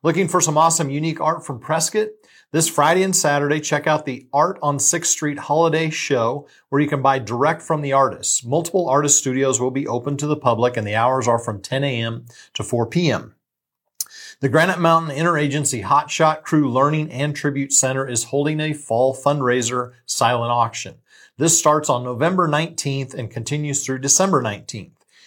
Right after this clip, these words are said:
You can view the items online, but you must make your bids in person at the Granite Mountain Interagency Hotshot Crew Learning and Tribute Center in the Gateway Mall.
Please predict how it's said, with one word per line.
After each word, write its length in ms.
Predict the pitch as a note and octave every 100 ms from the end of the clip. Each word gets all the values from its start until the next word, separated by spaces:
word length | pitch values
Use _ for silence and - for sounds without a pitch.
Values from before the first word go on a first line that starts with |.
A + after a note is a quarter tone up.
| _ B2+
You 100 | B2
can 260 | C3+ A2+
view 280 | G2+ D3 F#3
the 180 | F#3+ F#3+
items 440 | D#3 D#3+ E3 E3
online, 600 | - D3 D#3 C#3 C3 C3
but 220 | A#2+ G#2+ A2+
you 60 |
must 300 | A2 D3+ -
make 180 | D#3 D#3
your 100 | E3
bids 260 | C3 C3+ C3+
in 240 | F3+ F#3
person 580 | E3 C#3+ C3+ C#3 C3+ A#2+ - - _ _
at 160 | A#2+ B2
the 80 |
Granite 240 | G#2+ C#3 C#3+
Mountain 280 | C#3+ B2+ C3+
Interagency 540 | C3 A#2+ B2+ A#2 A#2+
Hotshot 440 | A#2+ - - A#2+
Crew 220 | - C3 A2+
Learning 320 | B2 C3 B2+
and 140 | A2
Tribute 380 | A2 G3+ F3 C#3+
Center 500 | - C3+ B2+ B2 B2 _ _
in 260 | G3 G3+ F#3
the 80 |
Gateway 400 | C#3 C#3+ C#3+ C3+
Mall. 440 | C3 A#2+ G2+ -